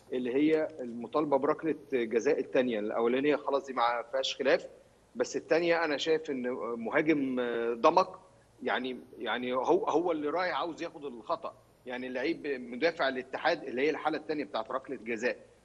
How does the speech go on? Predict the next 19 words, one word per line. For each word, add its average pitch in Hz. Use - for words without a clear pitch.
لعيب 151
نادي 165
الاتحاد 156
حاطط 170
إيده، 160
ما 123
فيش -
أي 160
عملية 135
دفع 156
عملها، 127
حتى 147
لو 131
نلاحظ 151
مش 147
هتلاقي 151
إيديه 151
اتفردت 147
خالص. 131